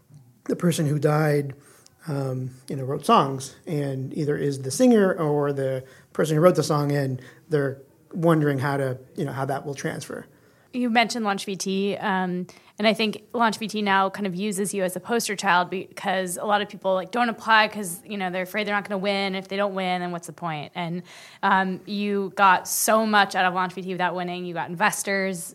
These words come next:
Speaker 2: all kinds of connection, things like that. Um, but I think, you know, I'll personally will never forget your pitch,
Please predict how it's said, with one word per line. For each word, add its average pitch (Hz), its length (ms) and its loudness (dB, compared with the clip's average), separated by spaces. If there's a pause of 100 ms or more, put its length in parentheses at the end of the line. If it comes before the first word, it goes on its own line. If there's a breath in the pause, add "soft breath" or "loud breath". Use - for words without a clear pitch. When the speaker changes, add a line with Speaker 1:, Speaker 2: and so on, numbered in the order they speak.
(120)
Speaker 2:
all 185 160 2
kinds 185 260 -6
of 175 80 -12
connection, 196 540 -4
things 196 200 -8
like 190 140 -8
that. 185 340 0 (300 loud breath)
Um, 180 420 4 (140)
but 233 160 0
I 208 100 2
think, 208 360 -6
you 226 80 -4
know, 196 80 2
I'll 196 440 4 (120)
personally 202 500 0
will 180 180 0
never 180 280 4
forget 170 360 -4
your 175 140 -4
pitch, 170 540 -4